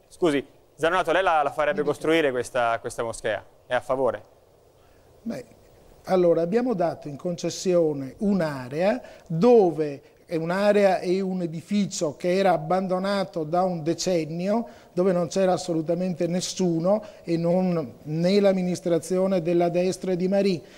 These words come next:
Speaker 2: né l'amministrazione, eh, successiva aveva inventato qualcosa per utilizzarla. L'abbiamo data in concessione, e cioè facendosi pagare un affitto attraverso dei lavori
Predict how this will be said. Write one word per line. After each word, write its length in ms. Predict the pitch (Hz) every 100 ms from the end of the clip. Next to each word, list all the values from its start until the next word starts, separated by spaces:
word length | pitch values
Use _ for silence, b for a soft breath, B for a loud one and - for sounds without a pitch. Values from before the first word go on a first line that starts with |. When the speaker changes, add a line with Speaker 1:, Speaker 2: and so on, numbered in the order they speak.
| B
Speaker 2:
né 200 | 160 170
l'amministrazione, 1160 | 185 180 180 175 170 180 170 - 190 196 196 185 B B B
eh, 460 | 185 180 175 170 160
successiva 720 | - 214 196 185 220 196 156
aveva 420 | 156 175 185 175 180
inventato 760 | 233 220 185 175 196 185 170
qualcosa 540 | 156 165 156 196 165 156
per 180 | 170
utilizzarla. 880 | 175 180 208 240 196 233 240 254 262 262 B B
L'abbiamo 420 | 214 220 247 247
data 420 | 214 220 180 - 165
in 220 | 202 226
concessione, 920 | 196 170 180 165 - 175 147 151 202 214 B B
e 160 | 202
cioè 260 | 196 254 190
facendosi 960 | - 180 - 247 208 165 165 - 165 151
pagare 580 | - 196 190 202 175 156
un 200 | 160 185
affitto 600 | 214 - - 247 240 277
attraverso 600 | 262 269 233 190 180 - 185
dei 180 | 190
lavori 500 | 185 170 175 175 175